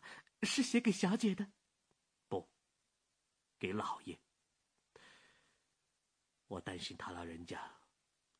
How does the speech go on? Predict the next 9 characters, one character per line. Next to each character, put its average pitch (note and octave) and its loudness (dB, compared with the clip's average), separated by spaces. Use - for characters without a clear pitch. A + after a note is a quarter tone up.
会 G2+ -4
在 E2+ -8
极 G2 -6
端 G#2 -4
悲 B2 2
愤 A#2 -6
绝 F#2 -4
望 A2+ -2
中 F#2 -12